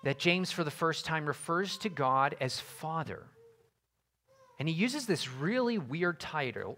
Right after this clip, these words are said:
title, Father of Lights, which doesn't appear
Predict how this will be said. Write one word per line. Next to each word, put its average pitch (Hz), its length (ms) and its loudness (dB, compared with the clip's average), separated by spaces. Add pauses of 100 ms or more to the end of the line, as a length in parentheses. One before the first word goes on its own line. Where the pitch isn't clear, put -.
title, 120 500 0 (300)
Father 208 600 4
of 120 300 0
Lights, 131 640 -4 (760)
which - 200 0
doesn't 190 300 2
appear 139 420 2